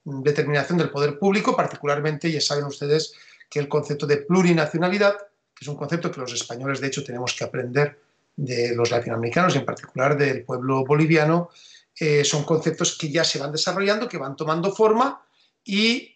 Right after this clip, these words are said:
eh, eh, ya estamos viendo ante los primeros elementos que nos hablan de que esa plurinacionalidad acaba siendo emancipadora, ¿no?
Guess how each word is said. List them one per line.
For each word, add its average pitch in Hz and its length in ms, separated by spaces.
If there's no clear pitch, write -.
eh, 139 500
eh, 139 320
ya 147 220
estamos 147 460
viendo 147 340
ante 143 240
los 135 180
primeros 131 380
elementos 139 480
que - 80
nos 131 160
hablan 131 240
de 131 80
que - 140
esa - 180
plurinacionalidad 139 800
acaba 139 260
siendo 135 240
emancipadora, 120 800
¿no? 131 240